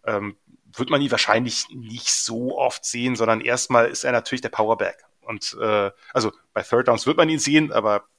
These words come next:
die Third Downs sind wahrscheinlich eher kürzerer Natur, wenn er es überhaupt ins Roster schafft. Wir reden hier, wir wiederholen uns ja, äh, momentan bei jedem Pick beständig von sehr, sehr späten Late-Roundern,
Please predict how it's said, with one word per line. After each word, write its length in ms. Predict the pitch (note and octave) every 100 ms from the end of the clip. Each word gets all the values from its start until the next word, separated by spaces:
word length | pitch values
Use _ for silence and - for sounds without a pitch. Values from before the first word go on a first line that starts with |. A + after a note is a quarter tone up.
| _
die 100 | G#2+
Third 240 | - A#2+ B2
Downs 160 | A2+
sind 160 | - A2
wahrscheinlich 400 | G#2+ B2+ A#2 -
eher 100 | A#2
kürzerer 480 | - C3 C3+ A2 G#2
Natur, 400 | G2 - G2 F2
wenn 120 | C#3
er 60 |
es 220 | D3 - -
überhaupt 300 | C3 A2 B2
ins 160 | A2+ -
Roster 260 | B2 A#2+
schafft. 300 | - B2+ -
Wir 100 | G2
reden 200 | G2+ A2+
hier, 260 | G#2 G#2+ G#2 - _ - - - - _
wir 220 | G#2 G2
wiederholen 380 | G#2 G#2 G#2 A#2+
uns 200 | G#2 -
ja, 260 | F#2+ F#2+ - - _
äh, 200 | A2 G2+
momentan 460 | G2 G#2 G#2 A#2 G#2+
bei 80 |
jedem 320 | G2 A2+ C#3+ D3+
Pick 220 | D3+ D3+
beständig 600 | C3 C#3+ D3+ C3 F3+ -
von 220 | - C#3
sehr, 320 | A#2+ A#2+ C#3
sehr 180 | A#2 C#3
späten 440 | D3+ - D3 B2+
Late-Roundern, 720 | G#2+ D3+ D#3 G#2+ G#2+ G#2+ C#3